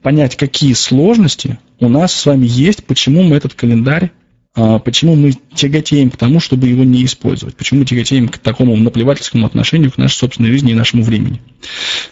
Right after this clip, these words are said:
Да? Первый пункт. Битва за жизнь человека происходит на полях его календаря. Мы это понимаем. И второе, что вот у нас есть вагон и маленькая тележка проблем, с которыми нам надо иметь дело.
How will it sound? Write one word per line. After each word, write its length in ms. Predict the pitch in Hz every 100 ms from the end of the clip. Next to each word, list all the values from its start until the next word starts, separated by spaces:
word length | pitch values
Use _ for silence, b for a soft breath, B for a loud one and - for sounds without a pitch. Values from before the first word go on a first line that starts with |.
| _
Да? 320 | 123 147 208 - -
Первый 260 | 151 123
пункт. 320 | 123 123 -
Битва 580 | 123 127 180 131 113 95 - _ _
за 260 | - 113 127
жизнь 280 | 113 135 101
человека 460 | 110 131 135 - 107
происходит 440 | 120 - 123 110
на 80 | 113
полях 300 | 127 117 127
его 140 | 120
календаря. 520 | 104 101 101 110 147 - _ _ _ _
Мы 120 | 113
это 140 | 123 -
понимаем. 440 | 127 120 127 131 B B B B
И 80 | 123
второе, 400 | - 127 156 226
что 200 | - 123
вот 160 | 151 156
у 40 |
нас 160 | 143 143
есть 160 | 131
вагон 640 | 110 117 151 123 98 104 - -
и 80 |
маленькая 420 | 113 117 107 - 104
тележка 420 | 117 113 - -
проблем, 460 | 101 107 160 233 -
с 40 |
которыми 320 | 110 165 170
нам 140 | 127 113
надо 180 | 135
иметь 220 | 110 117 107
дело. 260 | - -